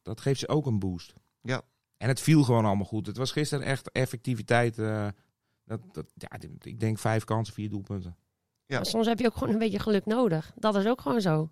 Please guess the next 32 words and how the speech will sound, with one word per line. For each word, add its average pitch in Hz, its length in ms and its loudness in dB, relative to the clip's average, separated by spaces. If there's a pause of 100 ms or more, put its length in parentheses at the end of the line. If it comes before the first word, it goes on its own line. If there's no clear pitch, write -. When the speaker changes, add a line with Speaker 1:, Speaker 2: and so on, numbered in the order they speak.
(120)
Speaker 1:
Ja, 190 280 4
want 135 120 4
Speaker 3:
Ja. - 60 8
Speaker 1:
als 151 80 6
hij 151 120 6
aan 151 60 8
de 147 60 8
andere 139 220 4
kant 151 240 4
valt, 120 400 2
die 120 140 0
één 120 160 2
nul, 110 340 4 (320)
ja, 120 180 2
dan, 139 360 2
dan 131 500 0
moet 139 180 -4
je 135 60 -4
het 120 100 -2
nog 117 80 4
maar 104 120 2
zien, 151 280 2
eh. 98 280 -4 (580)
En, 127 220 -4
en, 117 200 0
en, 113 220 -4
eh, - 100 -2 (240)
ook 131 160 -2
zo'n 120 120 2
geluksmoment, 110 840 0
eh, - 340 -10
of, 85 100 -14